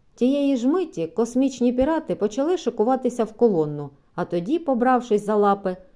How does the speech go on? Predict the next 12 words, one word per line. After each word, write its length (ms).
слухняно 680
попрямували 760
до 140
своїх 560
літальних 600
апаратів. 580
Коли 240
останній 480
синьоморд 580
застрибнув 680
усередину 600
капсули, 580